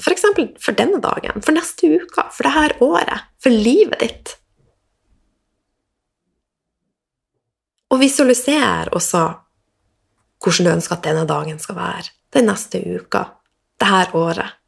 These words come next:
og livet ditt. Og en ting som jeg har reflektert over, er at jeg har ikke lyst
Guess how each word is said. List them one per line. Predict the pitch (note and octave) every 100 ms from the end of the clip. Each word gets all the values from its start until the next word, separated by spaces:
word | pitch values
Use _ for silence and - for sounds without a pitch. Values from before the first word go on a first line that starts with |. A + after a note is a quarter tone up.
| _ _ -
og | E4+
livet | - - -
ditt. | - - - _ _ _ _ _ _ _ _ _ _ _ _ _ _ _ _ _ _ - - - - - - A#3+
Og | A#3+ B3 - _ _ _ _ _ _ _ _ _ _ - _ _ _ - - -
en | A#3
ting | C4+ C#4+
som | C4 G#3 F#3 F#3 -
jeg | G#3+ G3+ F#3 F3 F#3 - _ _ _ _ _ - -
har | G3+ F#3 F3 - F#3+
reflektert | F#3 E3+ F3 - F3+ F3 E3+ E3+
over, | F3+ F3
er | E3+
at | F3 -
jeg | G3 F#3 F3 F3 _ _ _ _ -
har | G3
ikke | F#3+
lyst | F#3 A3+ - - - -